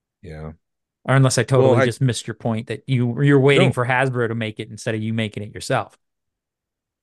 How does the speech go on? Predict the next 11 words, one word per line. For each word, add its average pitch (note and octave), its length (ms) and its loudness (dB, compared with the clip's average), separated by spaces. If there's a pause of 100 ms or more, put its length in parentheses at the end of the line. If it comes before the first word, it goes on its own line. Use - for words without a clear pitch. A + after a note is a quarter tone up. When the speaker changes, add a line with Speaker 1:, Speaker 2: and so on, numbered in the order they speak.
(120)
Speaker 1:
Well, B2 120 4
yeah, C#3+ 260 4
but G2+ 160 -2
then A#2 120 0
they're A2 160 0
also A2+ 240 -6
not G#2 260 -6
gonna F#2 200 -6
be F2+ 160 -4
making, F2+ 480 -6
yeah, A#2+ 240 0